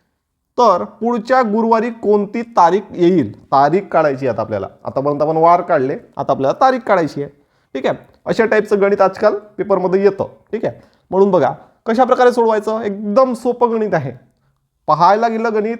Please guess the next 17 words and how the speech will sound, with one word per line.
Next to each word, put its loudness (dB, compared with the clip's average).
मुलांना, 0
जे 0
मुलांना 0
प्रॅक्टिस -6
नाही -2
त्यांना 0
वाटतं 0
की -2
अवघड 4
गणित 0
आहे, -8
परंतु -2
खूप -2
सोपं 2
गणित -2
आहे. -6
बघा -2